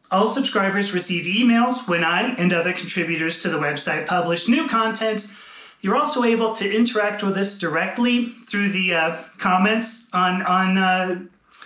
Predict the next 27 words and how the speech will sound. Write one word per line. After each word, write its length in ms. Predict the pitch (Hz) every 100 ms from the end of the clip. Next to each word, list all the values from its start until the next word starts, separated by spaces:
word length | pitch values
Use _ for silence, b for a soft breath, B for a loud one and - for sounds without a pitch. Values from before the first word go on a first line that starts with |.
| B B -
any 220 | 196 202
of 80 | 196
the 100 | 190
articles. 640 | 190 220 247 240 233 - B B B B
And 100 | 202
then 80 | 220
depending 380 | 226 254 262
upon 240 | 262 247 233
your 140 | 226
level 300 | 208 208 202
of 120 | 196
subscription, 640 | 190 190 - 208 202 202 190
you'll 140 | 175
have 180 | 175 175
access 420 | 175 175 175 175 -
to 120 | 147
a 60 |
private 480 | 139 175 170 160 156
Discord 500 | 254 262 - 226 214
server, 520 | - 190 185 190 190 B B B
as 160 | 170 160
well 180 | 170 175
as 140 | 170
private 640 | - 185 180 175 170 - - _ -
monthly 480 | 175 170 - 170 170 180
events. 800 | 175 185 147 123 - - - - _ _ _ _ B B B B B B
So, 420 | - 285 - -